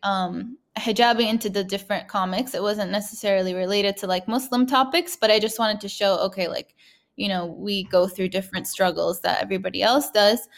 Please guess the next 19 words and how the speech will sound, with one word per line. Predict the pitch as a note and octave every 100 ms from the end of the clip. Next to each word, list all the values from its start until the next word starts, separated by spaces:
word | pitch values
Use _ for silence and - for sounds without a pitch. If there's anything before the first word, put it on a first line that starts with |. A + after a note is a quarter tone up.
| - _
And, | - G3+ G3 F#3+
um, | G3 G3 G3 G3 G3+ A3+ - -
and | B3+ C4+
yeah, | F4+
so | E4 B3+ A#3+
I, | G3+ A3+ -
and | - C4
the | C4
gif | C4+ C#4+
thing | - C4+ C4
was, | A#3 A3 G#3+ - - -
uh, | G#3 G3 G3 G3 - - _ _ _ _ -
again, | A3 A3+ G#3+ G3+
just | A#3 A3+
something | A#3+ A#3+ A#3+ A#3+
where | A#3 A3 G#3
I | G#3 G#3 G3 -
realized | A3 A3+ A3 A3
that | G#3 G3+